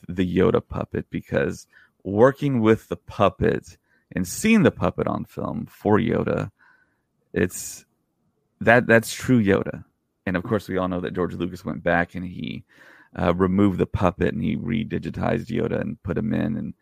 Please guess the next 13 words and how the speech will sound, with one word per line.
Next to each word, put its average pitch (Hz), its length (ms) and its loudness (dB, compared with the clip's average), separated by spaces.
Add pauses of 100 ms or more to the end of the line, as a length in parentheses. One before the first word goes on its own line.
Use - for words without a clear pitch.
(320)
inserted 87 520 -2
him 90 240 -6
into 90 280 -6
The 85 80 -16
Phantom 82 320 -4
Menace, 87 580 -4
and 80 420 -8
episode - 320 -8
two, 71 200 -4
episode - 320 -8
three, 71 380 -4 (500)
uh, 80 240 -6
was 87 260 -6